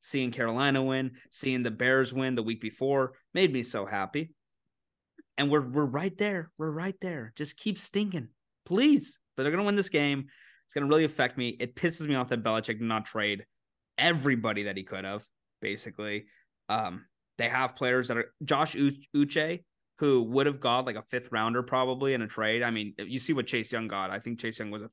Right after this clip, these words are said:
third and Sweat was a second. The Bears traded for Sweat, by the way, is one of the stupidest trades I've ever seen in my life. Giving up a second round pick for a guy that's a free agent this year,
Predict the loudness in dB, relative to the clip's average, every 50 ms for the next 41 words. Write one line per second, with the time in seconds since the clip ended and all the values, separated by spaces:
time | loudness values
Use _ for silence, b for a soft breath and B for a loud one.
0 | _ _ _ -6 -4 -2 0 0 0 0 -2 -6 -10 _ _ _ _ _ _ _
1 | _ _ _ -4 -4 -4 -4 -2 -2 -2 -2 0 0 -2 -2 -4 -6 -4 -4 -2
2 | -2 -2 -2 -2 -2 -2 2 4 4 6 6 4 4 0 0 0 0 0 -2 -6
3 | -8 -4 -2 -2 -2 0 0 0 0 2 0 0 0 0 -2 -4 -4 -4 -4 -4
4 | -8 -10 -8 -4 -4 -4 -2 -2 -4 -4 -4 -6 -6 -6 -6 -4 -4 -4 -6 -6
5 | -6 -8 -8 -8 -8 -8 -8 -8 -8 -10 -10 -12 -16 _ -4 -2 -2 -2 -2 -4
6 | -4 -6 -6 -4 -4 -4 -6 -6 -6 -6 -8 -6 -6 -8 -6 -4 -4 -4 -4 -6
7 | -8 -12 -12 -10 -8 -8 -6 -6 -6 -8 -8 -8 -6 -4 -4 -4 -4 -4